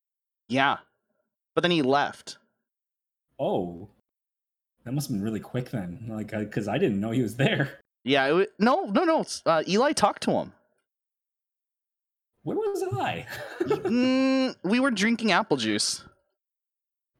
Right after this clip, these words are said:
Speaker 1: And I pointed him out to you.
Speaker 2: <laughs> While he was talking to Eli?
Speaker 1: Yeah.
Speaker 2: Wow, I, I don't
Speaker 1: 'Cause I remember
Speaker 2: remember
Speaker 1: I
Speaker 2: this.
Speaker 1: met your, remember I met your f-, it was,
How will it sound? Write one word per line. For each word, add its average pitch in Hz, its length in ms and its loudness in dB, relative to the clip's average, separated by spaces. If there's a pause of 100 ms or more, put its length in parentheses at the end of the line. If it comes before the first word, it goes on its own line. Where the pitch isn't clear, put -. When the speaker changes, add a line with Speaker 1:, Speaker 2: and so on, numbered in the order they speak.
(180)
Speaker 1:
And 151 80 2
I 160 100 4
pointed 214 300 2
him 196 120 4
out 175 180 2
to - 220 2
you. 110 300 0 (1160)
Speaker 2:
<laughs> 392 140 2 (880)
While 127 240 0
he 156 120 2
was 135 160 0
talking 127 340 -2
to 127 140 0
Eli? 196 420 -4 (500)
Speaker 1:
Yeah. 135 380 0 (2250)
Speaker 2:
Wow, 107 560 0
I, 107 60 -4 (880)
I 123 60 -12
don't 240 100 -8
Speaker 1:
'Cause 233 120 4
I 233 40 4
remember 220 200 2 (120)
Speaker 2:
remember 269 40 6
Speaker 1:
I 214 120 4
Speaker 2:
this. 196 80 2
Speaker 1:
met 190 180 2
your, 208 200 2
remember 214 400 2
I 202 120 2
met 165 180 2
your 208 140 2
f-, - 140 -16 (240)
it 175 60 4
was, 185 280 0